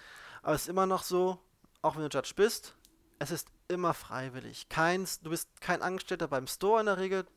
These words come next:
der kann dich nicht zwingen, du musst beim Pre-Release judgen, du darfst nicht spielen. Wenn du sagst,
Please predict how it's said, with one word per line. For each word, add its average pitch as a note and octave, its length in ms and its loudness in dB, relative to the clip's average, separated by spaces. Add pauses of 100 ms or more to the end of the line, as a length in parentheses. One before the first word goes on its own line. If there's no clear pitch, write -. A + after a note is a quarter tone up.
(100)
der D3+ 100 0
kann F3 260 0
dich F#3 180 -6
nicht F3+ 300 -4
zwingen, F3+ 380 0
du D#3 100 -4
musst F3+ 240 0
beim E3 120 -2
Pre-Release D#3+ 400 -6
judgen, E3+ 380 2
du D3+ 80 -8
darfst D3 380 2
nicht D3 240 -8
spielen. B2+ 440 -8 (840)
Wenn E3+ 80 2
du F#3 60 2
sagst, F3 400 6